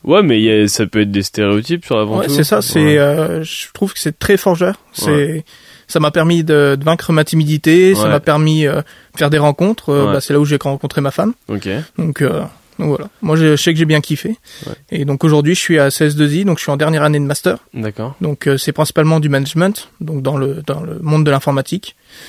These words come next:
Speaker 2: Et donc, euh, le but à la fin, c'est de pouvoir, euh, monter ma boîte avec, euh, avec des potes.
Speaker 1: Donc là, c'est ta dernière année, tu ne vas pas continuer après sur, euh, sur autre chose, ça y est, c'est fini ?
Speaker 2: Normalement, non.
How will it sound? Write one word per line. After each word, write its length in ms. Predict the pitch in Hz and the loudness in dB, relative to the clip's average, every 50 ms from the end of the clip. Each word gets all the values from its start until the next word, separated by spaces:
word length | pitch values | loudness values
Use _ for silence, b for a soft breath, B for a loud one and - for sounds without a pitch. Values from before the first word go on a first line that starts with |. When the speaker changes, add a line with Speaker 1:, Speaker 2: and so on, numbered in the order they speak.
| B B B B | B B B B
Speaker 2:
Et 60 | - - | -6 -4
donc, 300 | 139 135 135 131 - - | -4 -2 -4 -4 -6 -6
euh, 40 | 131 131 | -6 -4
le 60 | 139 | -4
but 260 | 139 135 139 156 - - | -4 -2 -2 -2 0 -2
à 20 | 131 | -4
la 80 | 143 151 | -4 -4
fin, 160 | - 151 147 | -2 -2 -2
c'est 200 | 139 - 147 135 | 0 0 -2 0
de 100 | 135 131 | 0 -2
pouvoir, 340 | 139 156 _ - 147 139 151 | -4 -4 _ -2 0 0 2
euh, 160 | 143 139 135 127 | 2 0 0 0
monter 240 | 143 147 143 - | -2 -4 -2 0
ma 120 | 147 143 143 | 0 0 0
boîte 280 | 139 139 135 151 - | 0 0 -2 -2 -4
avec, 260 | 139 - - - - - | -8 -10 -10 -10 -8 -10
euh, 80 | - - 202 190 _ _ - | -8 -8 -10 -14 _ _ -6
avec 160 | - 143 139 | -6 -6 -4
des 80 | 135 135 | -6 -8
potes. 260 | - - - _ - _ _ _ | -10 -12 -16 _ -20 _ _ _
Speaker 1:
Donc 200 | - 101 101 - | -6 -6 -2 2
là, 140 | 120 123 127 | 2 2 2
c'est 320 | 117 - 123 110 101 98 - | 2 2 2 2 2 2 2
ta 240 | - 104 101 98 | 0 0 2 2
dernière 460 | 98 98 110 110 110 113 113 113 113 110 | 2 2 2 2 4 4 4 4 4 2
année, 420 | 110 110 113 120 127 135 139 147 143 | 2 4 4 4 4 4 4 2 0
tu 140 | - 123 107 | 0 -2 -2
ne 100 | 101 95 | 0 2
vas 100 | 101 101 | 0 0
pas 220 | 95 - 120 120 107 - | 2 2 0 0 0 -4
continuer 720 | _ - 120 117 113 - - 117 113 113 117 120 120 117 | _ -2 0 0 0 0 -2 -2 0 2 4 4 4 4
après 400 | 110 107 101 - - 127 117 120 | 2 0 -2 -4 -2 0 0 0
sur, 340 | 117 - - 113 104 101 101 | -2 -4 -4 -2 0 0 0
euh, 60 | 98 | 0
sur 180 | 98 - - 104 | -2 -4 -4 -4
autre 140 | 104 101 | -4 -4
chose, 180 | - - 127 120 | -2 -4 -6 -4
ça 140 | - - 107 | -4 -2 -2
y 60 | 104 | -2
est, 60 | 110 | -2
c'est 240 | 117 - - 98 98 | -4 -6 -8 -8 -8
fini ? 380 | 98 - - 104 104 110 113 120 - | -8 -8 -6 -4 -4 -4 -4 -6 -6
Speaker 2:
Normalement, 520 | - 190 151 147 165 175 160 160 165 165 160 | -4 -2 0 2 2 4 4 4 4 2 2
non. 140 | 151 165 | 0 -2